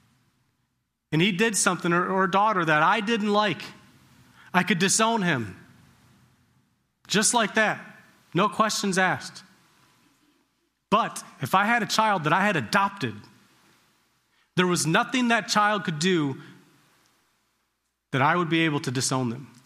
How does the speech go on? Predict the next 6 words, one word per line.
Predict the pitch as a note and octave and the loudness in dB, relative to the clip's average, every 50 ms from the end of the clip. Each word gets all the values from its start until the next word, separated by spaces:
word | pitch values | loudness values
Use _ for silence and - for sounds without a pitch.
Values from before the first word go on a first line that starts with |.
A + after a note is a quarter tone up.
| _ _ _ _ _ _ _ _ - - - _ - | _ _ _ _ _ _ _ _ -20 -20 -18 _ -4
Nothing. | B2 C3+ C3 B2+ - C3 C3+ C#3 - - _ _ _ _ _ - - _ _ _ _ _ _ _ - | -2 -2 -2 -2 -4 -10 -14 -14 -18 -20 _ _ _ _ _ -20 -20 _ _ _ _ _ _ _ -6
'Cause | - A#2+ D3+ | -2 0 0
I | C#3 | 0
had | C#3 C3 | 0 0
adopted | A#2 G2 - - - D3 - - - B2 A2+ | -4 -4 -2 -2 -2 -2 -2 -6 -8 -6 -6
them. | A#2+ A#2 G#2+ | -6 -6 -6